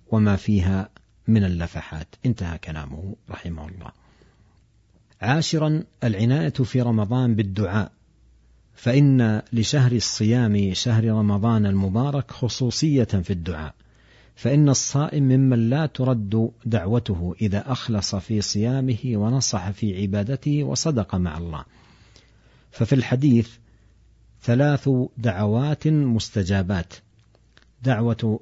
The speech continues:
الصائم، ودعوة المظلوم، ودعوة المسافر"، رواه الطبراني في الدعاء. وقال صلى الله عليه وسلم: "ثلاث دعوات لا ترد، دعوة الوالد لولده،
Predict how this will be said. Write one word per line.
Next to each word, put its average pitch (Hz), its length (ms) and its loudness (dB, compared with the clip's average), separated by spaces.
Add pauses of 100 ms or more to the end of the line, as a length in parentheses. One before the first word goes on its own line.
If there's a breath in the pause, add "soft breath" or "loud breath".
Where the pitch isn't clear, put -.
الصائم، 151 580 -2 (640)
ودعوة 104 520 0
المظلوم، 113 680 2 (240)
ودعوة 107 680 0 (260)
المسافر"، 95 640 -2 (240)
رواه 107 300 0
الطبراني 101 920 -2
في - 100 -6
الدعاء. 85 440 -4 (920 soft breath)
وقال 123 380 2
صلى 113 240 -2
الله 107 400 0
عليه 107 340 2
وسلم: 151 560 0 (160)
"ثلاث 117 440 0 (180)
دعوات 107 640 -2
لا 98 260 0
ترد، 127 360 -2 (800 soft breath)
دعوة 107 680 0 (160)
الوالد 101 800 0
لولده، 120 760 0